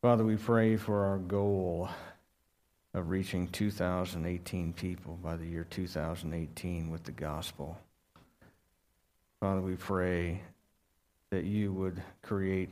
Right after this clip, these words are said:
a burning in our hearts that is only eased when we open our mouth to proclaim the excellencies of him who called us out of darkness into his marvelous light.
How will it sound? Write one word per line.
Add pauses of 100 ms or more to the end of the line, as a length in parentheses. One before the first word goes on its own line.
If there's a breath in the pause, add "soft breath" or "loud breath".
a
burning
in
our
hearts
that
is
only (920)
eased (320 loud breath)
when
we
open
our
mouth
to
proclaim
the
excellencies
of
him (320)
who
called
us
out
of
darkness
into (720)
his
marvelous
light.